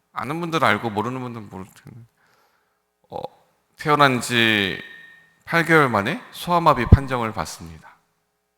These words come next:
근데 이분이 조금 이제 나이가 들었겠죠. 이제 그 몇 살 이제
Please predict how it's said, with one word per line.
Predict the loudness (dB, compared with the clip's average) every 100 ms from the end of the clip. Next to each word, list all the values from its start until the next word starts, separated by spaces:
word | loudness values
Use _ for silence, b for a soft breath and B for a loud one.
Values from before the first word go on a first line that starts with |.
| _ _ _ _ _ _ _ _ _ _ _ _ _
근데 | -4 -2
이분이 | -2 -2 -4
조금 | -6 -2 0 -2 -4 -10
이제 | -10 -10 -10 -16 _ _ _ _ _ _ _ _ _ _ _ _ _ _ -12
나이가 | -6 -4 -4
들었겠죠. | -6 -8 -8 -8 -6 -8
이제 | -8 -14 -14
그 | -8
몇 | -6
살 | -2 -2 -2
이제 | -6 -8